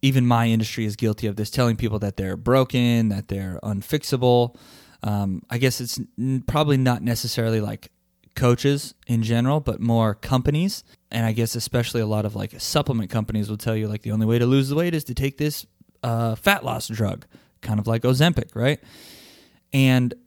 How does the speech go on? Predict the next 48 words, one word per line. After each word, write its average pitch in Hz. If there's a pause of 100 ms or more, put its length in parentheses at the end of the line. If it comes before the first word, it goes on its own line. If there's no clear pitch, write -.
(260)
the 127
reality 143
is 127
that 120
you 131
do 135
have 120
the 117
power 107
to 107
change 107
it. 101
You 117
have 123
the 113
power. 113
You 120
have 117
the 110
control. 107
You 104
just 107
have 110
to 117
set -
the 107
right 98
goals 120
and 110
understand 104
the 107
why 113
behind 110 (520)
your 127
reason, 165 (220)
why 113
you 117
want 120
to 120
actually 120
do 165
something. 104 (160)
We 139
are 160
being 123
sold 107 (1200)
this 123
idea 113